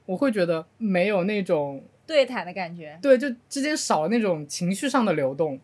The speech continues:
Speaker 1: 只有语言上的一些反馈。
Speaker 2: 像开会一样。
Speaker 1: 啊，对。<laughs>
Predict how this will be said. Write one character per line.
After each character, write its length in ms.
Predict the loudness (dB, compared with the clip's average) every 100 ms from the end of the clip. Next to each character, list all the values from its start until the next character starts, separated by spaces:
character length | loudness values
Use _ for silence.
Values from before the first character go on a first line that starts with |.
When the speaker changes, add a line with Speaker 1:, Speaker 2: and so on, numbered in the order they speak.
| _
Speaker 1:
只 100 | 4
有 140 | 6
语 160 | 4 0
言 180 | -4 -2
上 160 | -2
的 80 | -2
一 40 |
些 120 | -2 -4
反 240 | -6 -8
馈。 300 | -6 -4 -4
Speaker 2:
像 200 | -6 -12
开 220 | -12 -14
会 260 | -12 -12 -10
一 120 | -12
样。 180 | -14 -18 _ _
Speaker 1:
啊， 80 | -4
对。 340 | 6 6 6
<laughs> 60 | -2